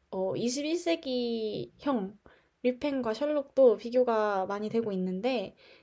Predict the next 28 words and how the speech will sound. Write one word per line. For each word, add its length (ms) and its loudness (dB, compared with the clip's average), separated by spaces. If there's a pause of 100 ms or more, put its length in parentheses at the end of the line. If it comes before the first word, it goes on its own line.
이 80 2
원작 380 2
소설도 840 0
계속해서 520 -2
어떤 480 -2
라이벌 360 2
구도를 1040 -2
이뤄왔다는 1400 -4
점이 380 -6
굉장히 280 -2
흥미롭습니다. 600 -4 (540)
사실 340 -2
이게, 420 0 (520)
어, 260 -2
아르센 340 2
리팽 400 4
시리즈가 760 -4 (640)
그 120 -6
코난 320 0
도일의 340 0
셜록 300 0
홈즈 200 -2
시리즈가 480 0
연재되던 640 0
당시에 680 -4
동시에 420 0
연재됐던 640 -4
작품이에요. 720 -4